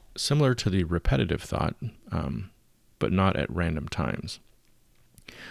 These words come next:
So the remi-, reminder thought always comes after another thought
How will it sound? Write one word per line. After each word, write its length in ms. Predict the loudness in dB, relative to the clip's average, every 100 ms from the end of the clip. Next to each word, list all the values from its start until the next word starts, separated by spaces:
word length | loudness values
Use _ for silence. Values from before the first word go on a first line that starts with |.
| -14
So 160 | -4 2
the 100 | 6
remi-, 340 | 8 8 4
reminder 500 | 4 6 8 8 6
thought 280 | 4 4 2 2
always 240 | 2 2
comes 300 | 2 0 0 -2
after 400 | -2 0 -2 0
another 420 | 2 4 4 2
thought 460 | 0 -4 -4 -8